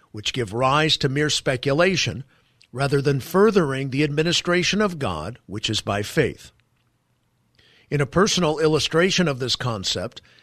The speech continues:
the Apostle Paul informs his understudy Timothy not to be diverted from furthering the administration of God, in this case, via the particular institution of the church.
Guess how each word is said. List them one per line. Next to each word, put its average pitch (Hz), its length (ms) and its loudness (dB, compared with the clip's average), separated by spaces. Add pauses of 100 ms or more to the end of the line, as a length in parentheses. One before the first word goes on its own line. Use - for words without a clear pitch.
(180)
the 113 80 -10
Apostle 131 440 -2
Paul 143 320 0
informs 156 520 0
his 143 280 0
understudy 160 720 0
Timothy 185 640 0 (540)
not 104 240 -6
to 151 80 0
be 175 160 0
diverted 160 500 4
from 147 280 0
furthering 143 800 0
the 147 120 0
administration 139 760 -2
of 131 160 -6
God, 156 480 0 (500)
in 98 140 -10
this 151 240 2
case, 98 460 -4 (360)
via 131 140 0
the 135 100 -2
particular 165 640 -2
institution 135 760 -2
of 110 120 -8
the 135 100 -2
church. - 520 -4